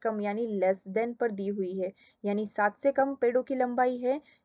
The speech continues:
छब्बीस पेड़ ऐसे हैं जिनमें पेड़ों की लंबाई सात फीट से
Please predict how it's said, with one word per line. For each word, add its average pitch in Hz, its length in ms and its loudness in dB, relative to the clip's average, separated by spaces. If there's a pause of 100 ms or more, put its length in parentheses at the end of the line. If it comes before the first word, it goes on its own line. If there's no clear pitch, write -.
(120)
छब्बीस 254 380 0
पेड़ 269 240 4
ऐसे 214 420 0
हैं 240 220 -2
जिनमें 220 400 -6
पेड़ों 214 320 0
की 226 120 -6
लंबाई 202 420 0
सात 185 360 0
फीट 190 240 -4
से 202 200 -2